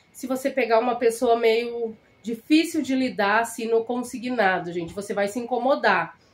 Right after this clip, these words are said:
tá? Então, às vezes, é melhor não se incomodar. Mas, se você mora naquela cidadezinha que não tem onde garimpar, é uma sugestão, o consignado.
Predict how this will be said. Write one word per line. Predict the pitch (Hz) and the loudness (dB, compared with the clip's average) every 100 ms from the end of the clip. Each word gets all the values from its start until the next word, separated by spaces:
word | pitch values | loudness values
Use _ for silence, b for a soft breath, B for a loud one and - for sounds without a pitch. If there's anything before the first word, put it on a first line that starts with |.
| _ - | _ -8
tá? | 170 214 | -2 0
Então, | 233 233 | 0 2
às | 233 214 | 4 4
vezes, | 220 240 254 | 4 4 4
é | 262 247 | 0 0
melhor | 240 240 240 | 0 0 0
não | 247 | -2
se | 294 302 | -4 -4
incomodar. | 294 285 262 143 - b b b | 0 0 0 -2 -6 b b b
Mas, | 233 277 285 285 311 - - - | 2 6 8 8 4 0 -16 -16
se | - 254 | -8 -4
você | 247 269 | -2 0
mora | 240 233 233 | 2 4 4
naquela | 226 233 247 | 4 0 -2
cidadezinha | 240 240 220 202 196 180 180 | -4 -2 -2 -2 -6 -4 -4
que | 220 | -2
não | 208 220 294 311 | 0 2 2 2
tem | 277 240 | 2 2
onde | 202 196 | 0 0
garimpar, | 185 202 294 254 170 - _ _ b b b - | 0 0 0 2 2 0 _ _ b b b -2
é | 285 | 2
uma | 277 277 | 4 4
sugestão, | 277 277 277 277 208 147 147 _ _ _ _ - | 0 0 0 0 -2 -2 -4 _ _ _ _ -2
o | 226 | 0
consignado. | 233 226 233 233 214 160 156 | 2 0 -2 -2 0 -2 -6